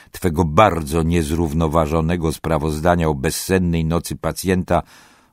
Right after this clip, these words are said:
mogę dość dokładnie odtworzyć stan twego umysłu. Po raz pierwszy w swym zawodzie zakosztowałeś napoju, który jest nagrodą za wszystkie nasze trudy, udręczenia i oszołomienia ludzkiej duszy,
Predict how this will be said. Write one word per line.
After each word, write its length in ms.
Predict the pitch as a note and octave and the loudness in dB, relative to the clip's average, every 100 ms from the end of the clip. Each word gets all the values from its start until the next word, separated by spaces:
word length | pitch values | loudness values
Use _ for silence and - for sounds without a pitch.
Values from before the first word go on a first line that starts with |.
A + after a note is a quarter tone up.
| - | -2
mogę 280 | - C3+ A#2 | 2 6 6
dość 460 | F2 G2 - - D2+ | 6 4 2 -6 0
dokładnie 600 | F#2 - F#2+ E2 D#2+ D#2+ | 0 2 2 2 2 0
odtworzyć 600 | - - F#2+ D#2 C#2 - | -2 -4 0 0 -2 -6
stan 280 | - D#2+ C#2+ | -2 -2 -2
twego 300 | - C#2 C#2+ | -6 -4 -4
umysłu. 500 | C2 A#1 - B1 - _ _ _ _ _ _ _ | -4 -8 -12 -16 -18 _ _ _ _ _ _ _
Po 120 | - | 4
raz 200 | A2+ A2 | 4 4
pierwszy 480 | - A2 D#2 - D#2 | 4 4 4 -2 -6
w 140 | - - | -6 -6
swym 280 | D#2+ D2+ | -4 -2
zawodzie 640 | C#2+ E2 D2+ F2 D#2+ F2 F2 - - - | 2 2 4 2 2 0 0 -6 -20 -16
zakosztowałeś 920 | D2+ F2+ - F2+ - E2+ F2+ F#2 D2 | -4 -2 0 -2 -2 0 2 2 2
napoju, 720 | C#2+ D#2 - F2+ F2 F2 F2+ F#2 - - - - - | 2 0 2 2 4 4 2 -2 -12 -20 -20 -20 -12
który 260 | - E2+ | -2 0
jest 280 | E2+ E2 - | 2 0 0
nagrodą 540 | E2+ D2+ E2+ F2+ F2+ | 0 2 2 2 2
za 140 | D#2 D#2+ | 0 -2
wszystkie 440 | - - - E2 | -2 -8 -6 -4
nasze 320 | D2 D2 - | -2 -4 -4
trudy, 540 | D2+ - F#2+ D2 D#2 C#2+ _ _ _ _ | -6 0 0 2 -2 -4 _ _ _ _
udręczenia 760 | - D2+ D#2 E2+ D2+ F#2 E2+ D#2+ | -8 -2 0 0 0 0 0 0
i 140 | E2 | 0
oszołomienia 640 | D#2+ - F2 F2 E2+ E2+ D#2+ | 0 0 0 2 2 0 0
ludzkiej 400 | D#2+ D2 - D#2+ | -2 -4 -6 -6
duszy, 360 | D2 D2+ - | -4 -4 -4